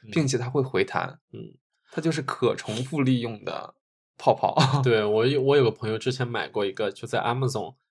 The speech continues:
Speaker 1: 在美国其实也能买到，估计都是从中国进口过来的哈。然后买过一个奶黄包，它真的就是一个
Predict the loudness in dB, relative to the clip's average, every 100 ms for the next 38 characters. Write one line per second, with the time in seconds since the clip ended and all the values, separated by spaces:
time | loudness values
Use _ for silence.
0 | _ -2 0 2 0 -2 -2 -2 -2 -4
1 | -6 -6 -6 -4 -2 -2 -4 -10 -12 -12
2 | -12 0 0 0 -8 -8 -6 -6 -6 -10
3 | -14 -14 -16 _ _ _ _ -8 -4 -6
4 | -4 -4 -4 -2 -2 -2 -4 -4 -8 -6
5 | -6 -6 -4 -2 -2 -4 -4 0 0 -2
6 | -8 -10 -10